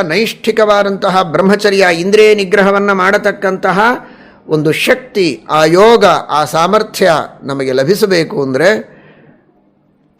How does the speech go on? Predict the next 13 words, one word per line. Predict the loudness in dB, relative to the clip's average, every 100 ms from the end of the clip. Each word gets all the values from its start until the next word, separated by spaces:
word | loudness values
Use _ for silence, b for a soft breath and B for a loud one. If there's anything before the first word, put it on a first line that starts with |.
| -16
ಸ್ವಯಂಭುವ | -6 -2 -2 -2 -2 -4
ಮನುವಿನ | -4 -6 -6 -8
ವಿಶೇಷವಾದಂತಹ | -8 -8 -8 -6 -4 -4 -6 -8 -10 -8 -8
ಪ್ರಾರ್ಥನೆಯನ್ನ | -8 -2 -2 -2 -4 -2 -2 -2
ಮಾಡಿಕೊಳ್ಳಿ. | -2 -2 -2 -4 -4 -4
ಸ್ವಯಂಭುವ | -2 0 0 0 2 2
ಮನು | 0 2
ಒಬ್ಬ | 0 0
ರಾಜ, | 0 2 2 2 0 -2 b b b b
ಬಹಳ | -6 0 2
ದೊಡ್ಡ | 4 0 0 -2 -2
ಇತಿಹಾಸದೊಳಗೆ | 0 0 2 0 0 2 2
ಬಂದಂತಹ | 0 -2 -2 -4 -2 -2